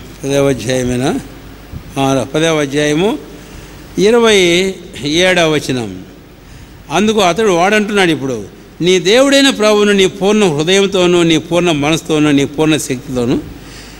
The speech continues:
నీ పూర్ణ శక్తితోనూ, ఆ మాట,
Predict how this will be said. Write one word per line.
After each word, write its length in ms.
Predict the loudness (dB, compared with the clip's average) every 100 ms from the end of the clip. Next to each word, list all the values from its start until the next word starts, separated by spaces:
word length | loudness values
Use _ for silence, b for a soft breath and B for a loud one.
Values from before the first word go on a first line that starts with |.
| B 0
నీ 100 | 0
పూర్ణ 800 | 2 2 6 6 6 4 2 0
శక్తితోనూ, 680 | 0 -2 -4 -4 -2 -2 -6 -12 -8
ఆ 80 | -6
మాట, 220 | -6